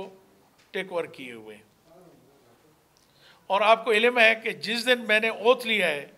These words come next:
उसके हफ्ते और दस दिन के अंदर अंदर कोरोना अनाउंस हो गया। आपकी यूनिवर्सिटीज़, आपकी कॉलेज, आपके स्कूल्स,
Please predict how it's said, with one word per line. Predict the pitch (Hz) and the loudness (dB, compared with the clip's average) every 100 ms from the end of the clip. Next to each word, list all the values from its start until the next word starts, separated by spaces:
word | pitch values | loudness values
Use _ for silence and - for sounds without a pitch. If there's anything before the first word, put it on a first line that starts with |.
| _ _ - - - | _ _ -20 -16 -10
उसके | 214 - 208 | -8 -2 -2
हफ्ते | - 165 - 262 | -2 -8 0 2
और | - 190 | 2 4
दस | 262 240 | 2 2
दिन | 285 254 | -4 -2
के | |
अंदर | 233 240 240 | -2 2 2
अंदर | 202 143 117 - _ _ _ _ _ _ _ _ _ _ _ _ _ _ _ _ - | 2 -6 -12 -18 _ _ _ _ _ _ _ _ _ _ _ _ _ _ _ _ -6
कोरोना | 226 247 247 240 247 - _ - | 0 4 4 2 -2 -18 _ -6
अनाउंस | 214 214 208 | -4 -4 -8
हो | 156 | -12
गया। | 131 120 104 _ _ _ _ _ _ _ _ _ _ _ _ _ _ _ _ _ _ - | -12 -16 -20 _ _ _ _ _ _ _ _ _ _ _ _ _ _ _ _ _ _ -6
आपकी | 208 214 226 | -2 -2 -4
यूनिवर्सिटीज़, | 170 190 226 220 220 240 226 208 | -8 -6 -4 -4 -4 -8 -6 -4
आपकी | 185 185 196 | -4 -6 -10
कॉलेज, | 196 214 226 226 226 - | 0 2 4 0 0 -10
आपके | - 190 190 - - - 240 | -4 -4 -2 -10 -14 -16 -12
स्कूल्स, | - 247 226 240 220 - | -12 -10 -8 -6 -8 -12